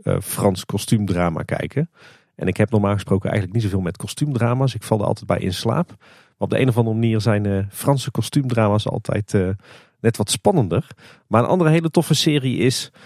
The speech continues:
en ik moet het, eh, goed uitspreken, Le Bazar de la Charité. Eh, over, eh, een grote brand in een, eh, soort van overdekt winkelcentrum in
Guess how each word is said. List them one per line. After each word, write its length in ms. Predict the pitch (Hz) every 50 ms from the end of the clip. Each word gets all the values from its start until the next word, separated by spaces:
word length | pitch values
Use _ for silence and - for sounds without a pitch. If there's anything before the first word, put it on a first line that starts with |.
| - _ _ _ _
en 140 | - 87
ik 120 | 87 90 -
moet 100 | 87 82
het, 140 | - - 90
eh, 80 | 82
goed 200 | 80 - 107 -
uitspreken, 640 | - - - - - - 78 85 92 - - 147 - _ _ _ _ _ _
Le 220 | _ 90 101 127 135
Bazar 480 | 123 123 120 101 123 135 139 139 127
de 100 | 117 120
la 140 | 117 117 110
Charité. 640 | 110 - - - 175 165 165 170 - 120 98 95 113 - - - _ _ _ _ _ _ _ _ _ _
Eh, 200 | - 107 98 98 - -
over, 520 | 104 101 95 - - 92 90 90 90 87
eh, 80 | 87 92 95 - _ - - _ _ _
een 100 | - -
grote 380 | - - 104 117 120 - 107
brand 480 | 85 - 101 92 110 135 175 170 - -
in 200 | - - 98 98
een, 220 | 95 92 92 90 90
eh, 320 | 87 85 85 85 90 95 95
soort 320 | - - - 92 85 -
van 180 | - 90 85 -
overdekt 420 | 87 113 98 - - 92 90 -
winkelcentrum 760 | 101 117 135 - - - - 113 101 104 104 - 107 107 107
in 140 | 110 -